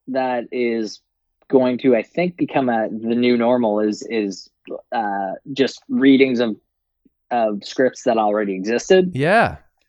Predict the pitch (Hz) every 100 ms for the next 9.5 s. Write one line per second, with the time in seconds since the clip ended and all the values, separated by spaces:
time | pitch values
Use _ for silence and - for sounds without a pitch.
0 | - - - 156 147 147 156 190 175 170
1 | 160 151 160 160 160 156 165 _ 147 143
2 | 151 170 196 214 208 190 254 254 208 185
3 | 202 202 190 185 156 214 311 180 87 80
4 | - - _ _ _ _ 147 143 160 214
5 | 233 247 202 170 160 151 151 165 - -
6 | - 160 185 302 320 220 160 156 - 156
7 | 135 123 - 180 165 131 - _ - 123
8 | 135 147 117 - - _ _ _ - 120
9 | 104 - 104 98 98